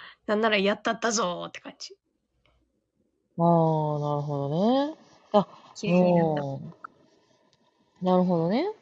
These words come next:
Speaker 2: もうまさに、それは、うん、価値観なんだろうね。どっちが好きか、
Speaker 1: うん。
Speaker 2: どっちが嫌か。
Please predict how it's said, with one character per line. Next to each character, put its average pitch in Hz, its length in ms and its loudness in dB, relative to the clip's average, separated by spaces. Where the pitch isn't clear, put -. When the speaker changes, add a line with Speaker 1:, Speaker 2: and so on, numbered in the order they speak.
Speaker 2:
も 226 120 4
う - 20 6
ま 294 180 6
さ 320 200 6
に、 160 480 2
そ 185 160 0
れ 180 100 6
は、 160 500 0
う 165 80 -4
ん、 151 340 -4
価 - 220 -8
値 - 140 -10
観 151 320 -2
な 147 120 -2
ん 135 80 -2
だ 139 80 2
ろ 127 120 0
う 127 60 -6
ね。 233 260 0
ど 196 120 6
っ - 60 -2
ち 202 200 6
が 208 160 6
好 - 80 -12
き 208 180 0
か、 147 180 -4
Speaker 1:
う - 60 -16
ん。 - 20 -14
Speaker 2:
ど 185 120 2
っ 185 60 -10
ち 190 160 -2
が 175 180 4
嫌 185 260 4
か。 131 220 -6